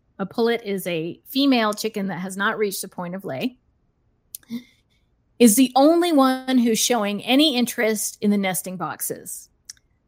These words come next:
She's also the head chook, L O L." <laughs> "Is it possible that the other girls are hormonally waiting for her to lay her first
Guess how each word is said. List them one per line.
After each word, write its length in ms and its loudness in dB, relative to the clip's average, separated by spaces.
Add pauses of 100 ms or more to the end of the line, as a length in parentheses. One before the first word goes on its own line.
(160)
She's 260 4
also 440 4
the 120 -4
head 360 -6
chook, 480 -10
L 180 -4
O 140 -4
L." 280 -10 (220)
<laughs> 1700 0
"Is 180 8
it 160 4
possible 760 2
that 440 0
the 160 -8
other 260 2
girls 640 0
are 180 -6 (160)
hormonally 880 0
waiting 500 4
for 180 -4
her 300 -2
to 120 -8
lay 360 -2
her 180 -2
first 500 -6